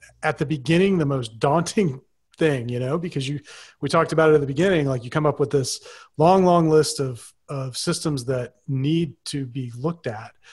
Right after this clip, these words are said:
and you feel like, "Oh man, how are we ever gonna get through those?" And as the business owner, you know, in, in many cases, I'm not the one to document it, you know, and so I, I don't even have the,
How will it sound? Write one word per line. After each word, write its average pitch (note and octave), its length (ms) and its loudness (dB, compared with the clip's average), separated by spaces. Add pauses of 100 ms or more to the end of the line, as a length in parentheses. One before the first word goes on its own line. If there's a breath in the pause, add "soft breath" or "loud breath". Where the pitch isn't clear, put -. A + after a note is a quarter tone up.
(240 soft breath)
and B2+ 140 -8
you A#2+ 80 -10
feel B2 140 -10
like, A2+ 120 -10
"Oh C#3 140 -10
man, A#2 120 -18
how D3+ 160 -14
are E3 60 -8
we C#3 140 -8
ever C3 140 -10
gonna B2 120 -12
get B2+ 160 -6
through C3 160 -10
those?" C#3+ 280 0
And C#3+ 100 0
as C3 100 -2
the B2 80 -6
business E3 360 0
owner, C3 320 -2 (960 soft breath)
you - 920 -14
know, C3+ 240 -4 (240)
in, C#3 300 -6 (720 loud breath)
in D#3 140 0
many G#3 180 4
cases, E3 440 0 (400)
I'm F3+ 120 2
not G3 180 2
the C#3 60 -2
one C#3+ 260 0
to D3+ 340 4
document F#3 460 0
it, - 80 -20 (220)
you C3+ 100 -12
know, C#3+ 240 -6
and C#3 200 -8
so C#3 260 -2
I, D#3 160 2
I - 20 4
don't E3+ 120 4
even D3+ 120 2
have D3+ 240 2
the, C#3 180 0